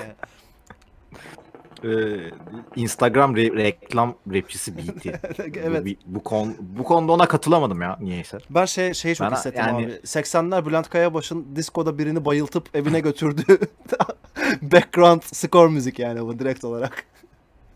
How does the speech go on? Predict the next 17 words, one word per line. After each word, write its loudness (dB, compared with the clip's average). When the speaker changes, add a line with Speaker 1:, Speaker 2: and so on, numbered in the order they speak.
Speaker 1:
<laughs> -6
Net 0
olarak 0
Speaker 2:
Okey. -4
Speaker 1:
şakasız -2
bu -2
yani. -4
Speaker 2:
Ya, 6
e, -8
ş-, -6
şunu 0
söylüyordum 2
işte, -10
cam, -2
cam 4
kültürüne 2
oynayan 4